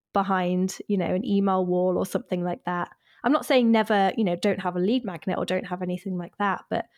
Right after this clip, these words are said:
there is something to be said about a smaller list that's more engaged, because if you just try to con people out of their email address,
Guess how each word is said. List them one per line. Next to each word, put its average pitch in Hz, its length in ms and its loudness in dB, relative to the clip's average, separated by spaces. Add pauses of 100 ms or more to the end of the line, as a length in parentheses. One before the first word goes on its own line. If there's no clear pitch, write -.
(200)
there 220 120 4
is 226 120 2
something 220 320 0
to - 100 -14
be 196 80 -2
said 196 380 -2
about 175 600 -4 (140)
a 214 60 2
smaller 226 420 4
list 202 260 0
that's - 220 -6
more 190 200 0
engaged, - 760 -6
because 185 460 -2 (360)
if 233 140 -2
you 262 80 2
just 254 160 -2
try 247 120 2
to 240 120 -6
con 208 280 -2
people 202 300 0
out 196 80 2
of 190 100 -6
their 190 120 -2
email 190 260 0
address, - 520 -6